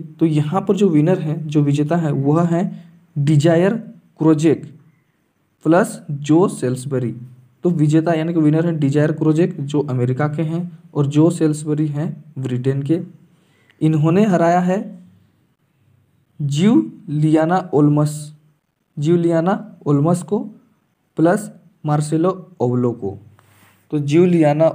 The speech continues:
Olmos जो कि है मेक्सिको की खिलाड़ी plus Marcelo Oblou जो है वह Al Salvador के खिलाड़ी हैं। तो इन दोनों ने विजेता जो है Desire क्रोजेक और जो सेल्सबरी से हार करके उपविजेता बन गए हैं। तो आपको इतनी सारी जानकारी को जो ध्यान रखना है,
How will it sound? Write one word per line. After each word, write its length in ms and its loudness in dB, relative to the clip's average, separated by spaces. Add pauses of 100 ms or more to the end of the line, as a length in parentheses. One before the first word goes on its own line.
Olmos 320 0
जो 140 0
कि 60 -4
है 120 -2
मेक्सिको 420 -2
की 80 -12
खिलाड़ी 320 2 (460)
plus 280 2 (200)
Marcelo 460 -2
Oblou 340 0
जो 140 -2
है 120 0
वह 360 0
Al 160 2
Salvador 460 -2
के 80 -12
खिलाड़ी 320 -2
हैं। 180 -6
तो 220 -4
इन 160 -2
दोनों 280 -2 (360)
ने 160 2 (1300)
विजेता 640 2 (340)
जो 160 0
है 180 0 (180)
Desire 340 0
क्रोजेक 560 -4
और 100 -2
जो 120 0
सेल्सबरी 360 -6
से 160 -8
हार 180 -4
करके 240 -4
उपविजेता 520 -4
बन 160 -6
गए 120 -8
हैं। 100 -8
तो 120 -10
आपको 340 -2
इतनी 320 -4
सारी 180 -6
जानकारी 320 -8
को 60 -4
जो 120 -4
ध्यान 320 -4
रखना 180 -4
है, 160 -8